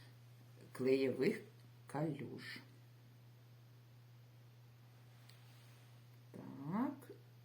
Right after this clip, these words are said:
ось тут поставлю гілочку ось так.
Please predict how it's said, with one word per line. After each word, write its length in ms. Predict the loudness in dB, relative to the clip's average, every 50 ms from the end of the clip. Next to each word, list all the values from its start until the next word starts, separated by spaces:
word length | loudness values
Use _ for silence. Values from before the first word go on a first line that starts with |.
| -14 -6
ось 360 | -2 0 0 0 0 -4 -10 -12 -4
тут 180 | -2 -2 -2 -2 -6 -12 -16 -18 -18 -20 -20 -20 -20 -20 -14 -8 -6
поставлю 680 | -6 -6 -6 -8 -8 -6 -6 -4 -4 -4 -6 -4 -6 -6 -6 -6
гілочку 560 | -6 -6 -6 -6 -6 -8 -10 -12 -12 -12 -12 -12 -12 -14 -16 -8
ось 280 | -4 -4 -2 -2 -2 -4 -6 -6 -6 -12 -10
так. 680 | -8 -8 -6 -4 0 2 4 4 4 4 2 0 -6